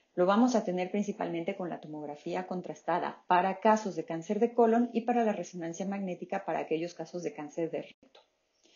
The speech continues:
Con la tomografía computada podemos evaluar el segmento en el que se encuentra el tumor y la extensión o longitud que éste abarca, la invasión a la grasa pericólica,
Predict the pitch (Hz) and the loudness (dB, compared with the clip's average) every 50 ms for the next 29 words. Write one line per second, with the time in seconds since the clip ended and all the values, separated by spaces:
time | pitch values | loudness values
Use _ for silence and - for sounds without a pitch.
0 | _ _ _ _ _ 202 196 196 185 180 185 185 180 180 180 180 185 180 180 - | _ _ _ _ _ 2 4 4 2 2 0 -2 0 0 2 4 4 4 2 2
1 | - 208 214 220 220 220 208 190 - - 160 - - 170 180 202 247 359 - - | 2 4 4 4 4 4 0 -4 -4 -6 -6 2 4 4 6 6 4 2 0 -4
2 | - _ _ _ _ _ 185 180 185 190 208 220 220 - 196 165 156 151 160 160 | -12 _ _ _ _ _ 2 4 4 4 2 2 2 0 -2 -2 0 0 0 2
3 | 156 156 156 - - _ _ _ _ _ 175 180 170 170 - 165 156 - 175 180 | 2 2 2 -2 -8 _ _ _ _ _ 2 2 2 2 0 -2 0 0 0 0
4 | 196 226 247 262 285 254 226 185 170 165 - - 156 156 - - 165 180 180 196 | 4 4 4 6 6 6 6 4 2 -4 -8 -8 -10 -8 -2 -2 -2 0 0 0
5 | 202 196 - 175 165 160 160 175 233 277 - - 185 170 160 - - - - - | -2 -2 -2 -4 -4 -2 0 0 0 0 0 0 0 0 0 -2 -4 -6 -10 -12
6 | 151 156 160 - - - 175 170 170 185 214 208 180 160 165 160 - 151 - _ | -10 -10 -10 -12 -8 -4 -4 -2 0 0 0 0 0 -2 -4 -6 -10 -16 -6 _
7 | 160 165 170 - - 160 160 - - - 170 175 196 202 190 - - 233 - - | -2 -2 -2 -2 -2 -2 -2 -2 -2 0 2 4 6 4 4 4 0 -2 -4 -4
8 | - - _ _ _ _ _ _ _ _ _ _ _ _ _ _ _ - - _ | -8 -14 _ _ _ _ _ _ _ _ _ _ _ _ _ _ _ -20 -18 _
9 | - 190 196 190 190 190 196 196 196 180 - - 190 190 214 247 247 202 165 151 | 0 2 2 4 4 4 4 2 2 0 0 -2 0 2 4 4 4 4 4 2
10 | 165 170 180 190 - 214 202 202 - 160 151 139 - _ 165 175 185 185 196 - | 4 2 2 2 2 0 0 0 0 -4 -4 -4 -4 _ 4 4 4 4 2 0
11 | - - - - - - | 2 0 0 0 -4 -12